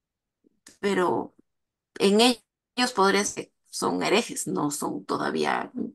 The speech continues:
no están conscientes que están en una secta satánica.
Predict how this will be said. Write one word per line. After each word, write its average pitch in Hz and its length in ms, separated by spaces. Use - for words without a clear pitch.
no - 360
están 190 340
conscientes 190 680
que - 80
están 160 240
en 165 140
una 165 180
secta - 560
satánica. - 680